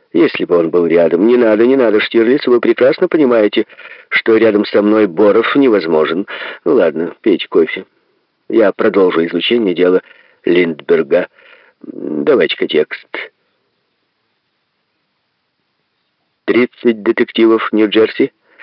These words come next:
посвятили тысячи часов сбору информации к изучению всех подозрительных личностей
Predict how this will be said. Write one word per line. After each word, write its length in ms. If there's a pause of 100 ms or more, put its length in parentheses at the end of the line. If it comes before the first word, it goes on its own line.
(160)
посвятили 600 (160)
тысячи 560
часов 640 (680)
сбору 400
информации 600
к 100
изучению 520
всех 340
подозрительных 920
личностей 800